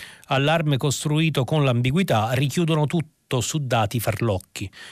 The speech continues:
Più tamponi si fanno, più positivi si trovano, però non ci dicono che nella stragrande maggioranza sono asintomatici e quindi, parola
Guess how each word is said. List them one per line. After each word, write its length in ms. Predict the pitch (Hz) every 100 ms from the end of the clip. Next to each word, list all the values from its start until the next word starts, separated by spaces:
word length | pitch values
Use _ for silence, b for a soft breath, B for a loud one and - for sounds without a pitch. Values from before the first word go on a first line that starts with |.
| B
Più 220 | - 143 -
tamponi 400 | 143 - 156 135
si 100 | 135
fanno, 280 | 175 135
più 240 | 110 143 -
positivi 440 | 143 147 147 156
si 120 | 175
trovano, 520 | 190 185 165 131 120 120
però 240 | - 160 143
non 160 | 127
ci 220 | 123 -
dicono 380 | 156 165 139 131
che 100 | 120
nella 240 | 131 131 120
stragrande 480 | 143 135 160 135
maggioranza 560 | 120 120 135 151 123 117
sono 180 | 139 117
asintomatici 800 | 127 143 196 190 180 156 135 147
e 120 | 127
quindi, 340 | - 160 123
parola 440 | 120 131 151 143